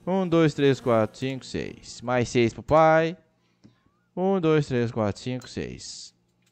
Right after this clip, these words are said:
Um, dois. Beleza. Negócios pro Kyuju. Tamo bem. Ah, preciso comprar esse computador, velho. Ainda não comprei o computador.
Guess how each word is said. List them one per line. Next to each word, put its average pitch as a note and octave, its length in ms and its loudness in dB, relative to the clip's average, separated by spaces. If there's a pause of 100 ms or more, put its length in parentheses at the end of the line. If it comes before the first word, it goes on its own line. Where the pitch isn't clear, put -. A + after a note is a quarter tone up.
(240)
Um, E3 120 -4
dois. - 840 -10
Beleza. G#2 800 -6 (1800)
Negócios B2 420 -2
pro C3+ 160 -4
Kyuju. C#3 520 0
Tamo E3+ 680 2 (260)
bem. - 160 2 (2000)
Ah, E3+ 140 4
preciso D3 340 -4
comprar E3 320 4
esse - 140 -4
computador, D3+ 680 -2
velho. F#2 420 -4 (840)
Ainda C3 160 -4
não D#3 180 -2
comprei E3+ 380 -4
o E3 40 -4
computador. A#2+ 600 -8